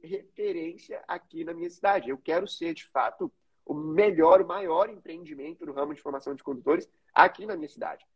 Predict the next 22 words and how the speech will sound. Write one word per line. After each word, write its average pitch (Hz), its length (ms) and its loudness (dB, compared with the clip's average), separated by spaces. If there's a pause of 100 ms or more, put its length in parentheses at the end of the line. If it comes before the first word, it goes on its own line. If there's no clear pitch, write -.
(140)
E 214 100 -8
para 233 180 -2
isso, 180 280 -6
eu 180 120 -4
preciso 175 340 -10
realmente 175 640 -4 (240)
ter 202 280 2
vocês 165 480 -6
como 170 260 -4
exclusividade." 165 840 -2 (380)
Não 151 220 0
é 165 60 0
problema 170 360 -2
nenhum, 190 440 -8
mas 143 180 -2
o 185 60 -6
custo - 440 -8
da 180 120 4
exclusividade, 143 800 4
ele 156 240 0
é 208 160 2
maior. 120 400 -6